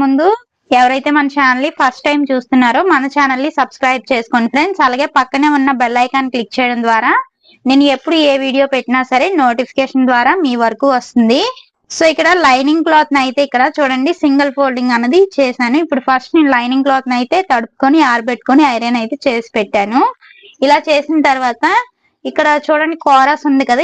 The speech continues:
ఈ కోరాస్ ఉన్నది ఎప్పుడు కూడా మనకి ఆపోజిట్ సైడ్ లో ఉన్నట్లుగా చూసుకోవాలి. So, ఫస్ట్ ఒక ఫోల్డింగ్, అదే విధంగా మరొక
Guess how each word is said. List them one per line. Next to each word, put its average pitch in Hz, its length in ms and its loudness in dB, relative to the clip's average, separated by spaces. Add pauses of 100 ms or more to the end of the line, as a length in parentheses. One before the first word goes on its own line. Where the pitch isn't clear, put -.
ఈ - 20 -2 (100)
కోరాస్ 262 460 2
ఉన్నది 269 300 0
ఎప్పుడు 254 280 -2
కూడా 294 200 0
మనకి 277 240 -2 (120)
ఆపోజిట్ 269 480 -4
సైడ్ 262 240 -2
లో 277 140 0
ఉన్నట్లుగా 240 440 -2 (100)
చూసుకోవాలి. 240 600 0 (540)
So, 277 180 -2
ఫస్ట్ 277 320 0
ఒక 302 180 -10
ఫోల్డింగ్, 294 560 2 (1300)
అదే 269 240 0
విధంగా 294 360 0 (100)
మరొక 277 280 2